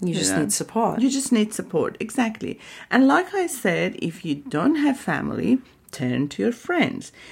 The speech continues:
Speaker 2: If you don't have friends around you, turn to your therapist. If you can't have a therapist, reach out to church, to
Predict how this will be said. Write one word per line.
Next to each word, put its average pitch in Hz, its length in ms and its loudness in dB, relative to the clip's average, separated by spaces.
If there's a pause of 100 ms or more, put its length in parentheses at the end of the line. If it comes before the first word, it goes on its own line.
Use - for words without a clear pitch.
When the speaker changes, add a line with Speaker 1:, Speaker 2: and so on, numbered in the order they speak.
(120)
Speaker 2:
If - 220 -6
you 143 80 -2 (160)
don't 151 360 4 (160)
have 262 200 2
friends 175 500 0
around 160 400 0
you, 139 160 0
turn 135 520 -2
to - 120 -6
your 160 140 0
therapist. 262 880 -4 (300)
If - 260 -2
you 147 80 -2
can't 233 460 2
have 277 200 0
a 262 80 0
therapist, 214 600 -2 (340)
reach 294 400 0
out 254 320 0
to 147 200 -4
church, 262 840 2
to - 100 -10